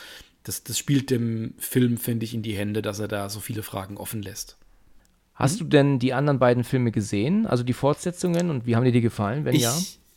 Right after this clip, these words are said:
Speaker 1: ich hab die beide gesehen. Ich weiß noch, dass ich einen von beiden, ich kann dir aber nicht mehr <laughs> genau sagen, welchen, das ist schon zu lange her, auch durchaus unterhaltsam fand. Vielleicht fand ich's auch beide unterhaltsam.
Speaker 2: Mhm.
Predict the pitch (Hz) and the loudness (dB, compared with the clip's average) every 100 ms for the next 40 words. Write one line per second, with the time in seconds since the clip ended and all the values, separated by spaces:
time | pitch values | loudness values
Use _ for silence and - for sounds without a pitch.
0 | - _ _ - - - 139 185 202 185 | -20 _ _ -20 -20 -4 0 2 2 2
1 | 175 175 165 139 156 139 127 117 - 120 | 4 4 4 4 6 6 4 -2 -2 2
2 | 127 175 - 208 202 - 151 180 165 - | 2 2 0 0 -2 0 0 0 -4 -8
3 | - 160 - - - 131 190 247 262 247 | -14 -14 -14 -16 -4 2 4 6 4 2
4 | 220 208 185 165 180 180 156 - - 151 | -2 0 2 4 4 0 -4 -4 -2 2
5 | 151 139 165 156 - 262 330 - - 160 | 2 2 0 0 2 4 6 4 4 2
6 | - 156 131 127 120 117 131 123 131 117 | 2 4 4 4 -2 -2 -2 0 0 2
7 | 120 117 123 135 - - - - - 131 | 0 0 0 0 -4 -10 -10 -12 0 2
8 | 135 - - 151 - 165 175 170 160 127 | 2 -2 4 4 6 0 -2 0 2 4
9 | 160 - 110 110 - 104 107 - 101 123 | 2 2 -2 -2 -2 -2 -2 -6 -4 -4
10 | - 170 170 156 - 127 156 127 117 101 | 0 0 0 -2 2 4 4 2 0 -2
11 | 104 - 107 107 110 120 127 151 | -4 -6 -8 -8 0 4 4 2